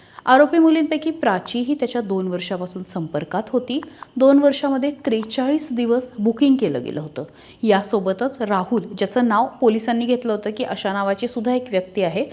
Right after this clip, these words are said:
तर त्याच्या शोधासाठी सुद्धा पथक पाठवण्यात आल्याची माहिती देण्यात आली. त्या दृष्टीने तपास करायचा आहे आणि यासाठी आरोपींना पोलीस कोठडी मिळावी,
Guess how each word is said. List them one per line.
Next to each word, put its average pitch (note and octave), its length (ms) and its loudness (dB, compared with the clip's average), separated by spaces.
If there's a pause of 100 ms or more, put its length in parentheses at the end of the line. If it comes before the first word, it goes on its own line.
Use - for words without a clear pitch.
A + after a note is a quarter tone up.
(240)
तर C#4 160 4
त्याच्या B3 260 2
शोधासाठी G#3 760 -2
सुद्धा G#3+ 240 -2
पथक G#3+ 380 -6
पाठवण्यात F#3+ 480 -4
आल्याची E3+ 300 -4
माहिती F3 320 -4
देण्यात A3 320 0
आली. A3 160 0 (380)
त्या D4+ 120 8
दृष्टीने D4+ 440 2
तपास D#4+ 440 0
करायचा G#3+ 440 2
आहे G#3 160 0
आणि C4 260 0
यासाठी F#3 420 -4
आरोपींना F#3 420 -2
पोलीस A#3 400 0
कोठडी A3+ 360 -2
मिळावी, E3+ 340 0